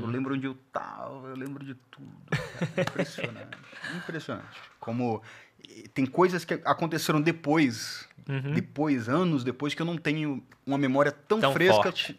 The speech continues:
Speaker 1: e tão
Speaker 2: Uhum.
Speaker 1: forte, né? Como eu tenho desse período. Então, isso é um sinal de que foi algo muito marcante, né?
Speaker 2: Especial,
Speaker 1: Foi
Speaker 2: né?
Speaker 1: muito especial.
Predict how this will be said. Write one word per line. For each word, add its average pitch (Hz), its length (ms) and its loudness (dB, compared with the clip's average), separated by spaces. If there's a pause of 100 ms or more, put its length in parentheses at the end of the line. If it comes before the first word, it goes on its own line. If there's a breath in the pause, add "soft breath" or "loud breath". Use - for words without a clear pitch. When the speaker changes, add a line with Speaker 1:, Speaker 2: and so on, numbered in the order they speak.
Speaker 1:
e 139 40 -6
tão 113 180 4
Speaker 2:
Uhum. 107 140 0
Speaker 1:
forte, 151 440 2
né? 120 140 -2 (520 loud breath)
Como 160 200 2
eu 143 40 0
tenho 143 360 0 (100)
desse 143 400 -2
período. 101 460 -6 (400)
Então, 123 600 -8
isso 113 160 -10
é - 20 -6
um - 20 -6
sinal 135 240 -4
de 127 80 -10
que - 120 -16
foi 135 100 -4
algo 131 160 -4
muito 135 300 -10
marcante, 160 640 -8
né? - 20 -8
Speaker 2:
Especial, 107 640 -2
Speaker 1:
Foi 135 80 0
Speaker 2:
né? 123 40 2
Speaker 1:
muito 165 180 -2
especial. - 440 -12